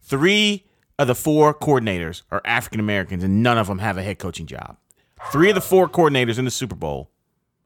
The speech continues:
and none of them have a head coaching offer. So that's the first thing that pisses me off. But I get it. I, I, I honestly don't even think the, the tackles would have helped. I really don't.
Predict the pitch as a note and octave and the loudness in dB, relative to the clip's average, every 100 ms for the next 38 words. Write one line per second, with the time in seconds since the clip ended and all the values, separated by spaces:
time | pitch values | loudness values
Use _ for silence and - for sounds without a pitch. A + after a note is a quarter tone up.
0 | - G#2+ A2+ A#2 G2+ G2 G2 F#2 F#2 - | -8 -4 0 0 0 -2 -6 -6 -10 -10
1 | F2 C#2+ C2 G1+ - _ _ _ _ - | -12 -12 -14 -16 -20 _ _ _ _ -2
2 | A2 C#3 - - G#2+ - E2 C2+ C2+ - | 2 2 0 -4 -4 -4 -10 -10 -12 -12
3 | F2+ D2 C#2+ - - - _ _ _ _ | -12 -12 -14 -14 -16 -20 _ _ _ _
4 | - B2+ D#3 G#2+ - _ _ _ - - | -2 4 6 4 -2 _ _ _ -8 -4
5 | - - _ _ - B3 C#3 D3 F#3 F#3+ | -4 -6 _ _ 0 0 4 4 6 4
6 | - - - F#3 - G3 G#3 G3+ G#3 F#3 | 0 -2 -2 -2 2 4 6 6 2 -2
7 | D3+ D3 D#3 C#3+ C3+ A#2+ A#2+ A2 A2+ - | 0 2 2 2 -2 -2 -2 -2 -4 -4
8 | A#2+ C3+ B2+ A#2 A2+ A2+ G#2+ D3 D#3+ - | -6 -2 -2 -2 -2 -2 -2 -2 -4 -6
9 | - _ - B2+ C#3 C#3 C3+ E3+ F#2+ | -20 _ 0 2 2 2 2 0 0